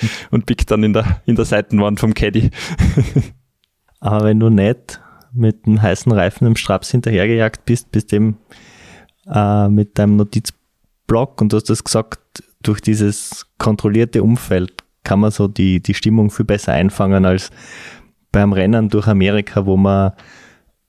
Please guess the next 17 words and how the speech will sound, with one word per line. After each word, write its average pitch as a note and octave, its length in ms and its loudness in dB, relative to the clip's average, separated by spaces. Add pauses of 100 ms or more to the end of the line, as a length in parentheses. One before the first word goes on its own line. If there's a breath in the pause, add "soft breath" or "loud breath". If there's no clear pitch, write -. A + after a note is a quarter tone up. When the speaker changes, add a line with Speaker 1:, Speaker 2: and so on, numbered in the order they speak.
(960)
Speaker 2:
äh, G#2 400 2 (280)
drei G#2 220 0
Sekunden A2+ 720 2 (100)
am G#2+ 200 0
gleichen G2+ 340 0
Ort F#2+ 300 0
ist A2 180 0
und G#2 140 2
dann G2 160 4
ist G2+ 180 0
man G2 140 2
weiter F#2+ 360 2
und G2+ 120 2 (400)
man G2 160 0
kriegt - 240 -4
eigentlich F#2 300 0 (180)
kaum G2 640 2